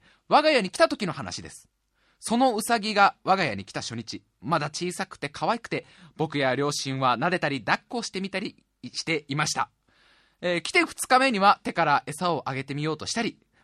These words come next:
ムツゴロウさんばりに、よしよしよしよしよしと撫でてやったりしていました。そして三日目、うちの母親がウサギの飼い方的な本を買ってきました。それをみんなで読んでみたんです。そこには、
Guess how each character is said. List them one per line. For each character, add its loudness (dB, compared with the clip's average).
ム -10
ツ -6
ゴ 0
ロ 0
ウ -4
さ -6
ん -6
ば -4
り -8
に、 -12
よ -2
し 0
よ -8
し -6
よ -8
し -6
よ -12
し -12
よ -12
し -10
と -6
撫 -4
で -6
て -10
や -6
っ -14
た -12
り -10
し -14
て -12
い -12
ま -8
し -14
た。 -12
そ -4
し -2
て 0
三 -4
日 -8
目、 -4
う -6
ち -2
の 2
母 2
親 2
が 2
ウ -2
サ 0
ギ -2
の 0
飼 -8
い -8
方 -6
的 -8
な 0
本 -6
を -12
買 -14
っ -20
て -20
き -16
ま -12
し -14
た。 -20
そ -4
れ 4
を 4
み -2
ん -2
な -2
で -4
読 -4
ん -6
で -6
み -10
た -10
ん -14
で -16
す。 -20
そ -8
こ 0
に 0
は、 6